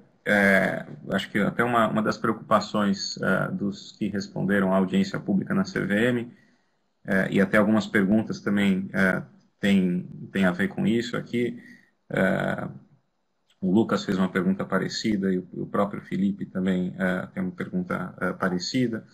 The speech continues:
que é, é o seguinte, eu acho que até a gente tocou isso um pouco no começo, a Mirna, o Gustavo, que é,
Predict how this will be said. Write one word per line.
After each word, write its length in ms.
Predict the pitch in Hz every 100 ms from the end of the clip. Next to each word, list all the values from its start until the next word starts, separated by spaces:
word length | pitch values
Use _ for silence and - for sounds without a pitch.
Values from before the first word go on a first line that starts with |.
| - - - _ _
que 160 | - 127
é, 340 | 131 143 - -
é 60 | 127
o 40 |
seguinte, 460 | - 151 131 110 117
eu 80 |
acho 120 | 104 -
que 80 |
até 280 | 117 - -
a 80 | 120
gente 240 | 127 127
tocou 260 | - 120 117
isso 160 | 113 117
um 40 |
pouco 240 | 117 110
no 80 | 117
começo, 500 | 113 120 107 98 -
a 40 | 95
Mirna, 360 | 98 110 101
o 40 | 101
Gustavo, 500 | 107 - 98 95 98
que 120 | 120
é, 200 | 117